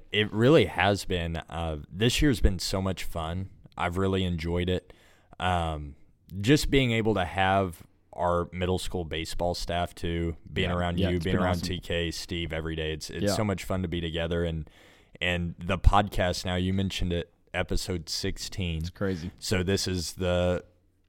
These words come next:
Speaker 1: I, we've been doing it for four months now.
Speaker 2: Yeah, every week.
Speaker 1: Every week for
Speaker 2: Four
Speaker 1: four
Speaker 2: week, four
Speaker 1: months.
Speaker 2: months
Speaker 1: And it
Speaker 2: long.
Speaker 1: really has been a highlight, like, just being able to do this together, sit down together,
Speaker 2: Yeah.
Speaker 1: learn
Speaker 2: It's
Speaker 1: about
Speaker 2: been
Speaker 1: it
Speaker 2: cool.
Speaker 1: together. I
Speaker 2: Yeah.
Speaker 1: feel like we've learned a lot through it,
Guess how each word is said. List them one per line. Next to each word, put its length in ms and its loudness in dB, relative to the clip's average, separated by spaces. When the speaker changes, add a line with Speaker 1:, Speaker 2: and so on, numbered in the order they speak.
Speaker 1:
I, 220 -2
we've 220 -2
been 160 2
doing 160 6
it 100 -2
for 140 -2
four 220 0
months 400 -2
now. 180 -6
Speaker 2:
Yeah, 100 -10
every 180 4
week. 200 8
Speaker 1:
Every 240 6
week 240 2
for 140 6
Speaker 2:
Four 0 -
Speaker 1:
four 20 2
Speaker 2:
week, 160 2
four 40 4
Speaker 1:
months. 320 4
Speaker 2:
months 120 0
Speaker 1:
And 80 4
it 100 6
Speaker 2:
long. 60 -4
Speaker 1:
really 280 8
has 300 2
been 160 2
a 100 0
highlight, 480 4
like, 220 -2
just 360 2
being 240 2
able 260 4
to 100 -2
do 180 2
this 260 4
together, 380 2
sit 240 -2
down 220 2
together, 600 4
Speaker 2:
Yeah. 200 -2
Speaker 1:
learn 300 2
Speaker 2:
It's 40 2
Speaker 1:
about 220 6
Speaker 2:
been 80 6
Speaker 1:
it 20 8
Speaker 2:
cool. 100 8
Speaker 1:
together. 580 2
I 100 0
Speaker 2:
Yeah. 100 2
Speaker 1:
feel 100 2
like 140 2
we've 200 -2
learned 280 2
a 60 6
lot 320 4
through 220 4
it, 100 2